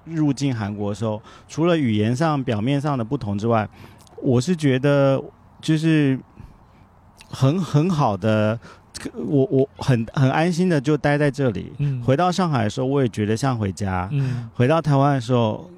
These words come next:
Speaker 1: 它毕竟是我的故乡，我也觉-，更是家。回到韩国的时候，因为我有干爹干妈，
Speaker 2: 对。
Speaker 1: 所以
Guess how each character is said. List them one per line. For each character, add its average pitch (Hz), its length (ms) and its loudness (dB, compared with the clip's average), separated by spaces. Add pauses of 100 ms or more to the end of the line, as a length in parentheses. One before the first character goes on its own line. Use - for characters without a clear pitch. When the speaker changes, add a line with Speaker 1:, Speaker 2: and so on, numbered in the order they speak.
Speaker 1:
它 147 140 0
毕 143 100 -2
竟 143 140 0
是 135 100 -2
我 123 160 0
的 101 60 -2
故 127 180 -2
乡， 117 320 -2
我 139 80 0
也 135 80 2
觉-， 107 100 -14 (440)
更 170 160 2
是 143 120 -4
家。 110 400 -2 (280)
回 127 120 2
到 165 140 2
韩 131 240 0
国 123 140 2
的 123 60 2
时 117 120 -2
候， 127 140 4
因 127 120 0
为 139 80 2
我 117 160 2
有 98 360 0
干 120 200 -2
爹 120 160 -2
干 117 200 -4
妈， 107 260 -2
Speaker 2:
对。 120 160 0
Speaker 1:
所 104 180 0
以 117 160 2